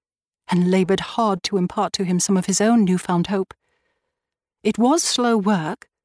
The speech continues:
but he succeeded at last, and only left him when, two years later, he had handed him over to the charge of a bright-eyed West End girl to whom the whole story had been told,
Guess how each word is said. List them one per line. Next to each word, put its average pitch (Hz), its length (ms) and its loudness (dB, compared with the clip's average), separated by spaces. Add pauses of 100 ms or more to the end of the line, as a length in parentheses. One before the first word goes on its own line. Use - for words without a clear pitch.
(220)
but - 140 -4
he 208 80 0
succeeded 202 560 -2
at 175 120 -6
last, 226 480 -4 (640)
and 180 200 2
only 214 320 2
left 202 360 0
him 170 240 -2
when, 185 380 0 (460)
two 277 180 0
years 208 380 2
later, 190 480 -2 (460)
he 208 140 -2
had 190 160 0
handed 220 420 2
him 185 160 2
over 180 240 0
to 185 120 -2
the 170 100 -4
charge 220 400 -2
of 170 60 0
a 170 80 0
bright-eyed 220 560 -2
West 202 360 -2
End 165 200 -2
girl 170 340 -6 (460)
to 214 100 0
whom 196 180 4
the 185 120 2
whole 190 200 2
story 170 420 -2
had 160 180 -6
been 156 160 -2
told, 190 440 -6